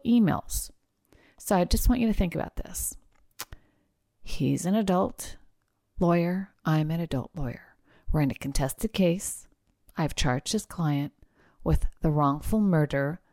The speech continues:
of my, uh, deceased client whose children I represent. It was a little contentious case. I'll give him that. But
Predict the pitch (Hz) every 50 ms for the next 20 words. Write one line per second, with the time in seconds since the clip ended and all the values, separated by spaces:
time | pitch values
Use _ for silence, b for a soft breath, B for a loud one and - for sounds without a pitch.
0 | _ _ _ _ _ _ - - 165 160 160 156 - - 156 147 143 139 139 135
1 | 139 147 - - _ _ _ _ _ _ _ _ _ - 147 135 131 131 131 131
2 | - - _ _ _ _ _ _ _ _ _ _ - - - - - - - 160
3 | 147 - - 196 175 - - - - - - - - 165 156 151 151 147 151 -
4 | - - - - - _ _ _ _ _ _ _ _ _ _ _ _ _ _ _
5 | - - - - 185 185 175 160 - - - - 160 156 156 151 151 151 - 143
6 | 147 143 143 135 - 143 135 - - - - - - - - _ _ _ _ _
7 | _ _ _ _ _ _ _ _ _ _ _ _ _ _ _ _ _ - - _
8 | _ _ _ _ _ _ _ - 415 392 370 - 294 285 269 247 - - 220 190
9 | - 196 190 - 185 - - - - - - - - - - - - _ _ -
10 | 180 175 170 175 175 160 156 151 143 123 85 - - _ _ _ _ _ _ b
11 | b b b b b b b b b - 226 180 -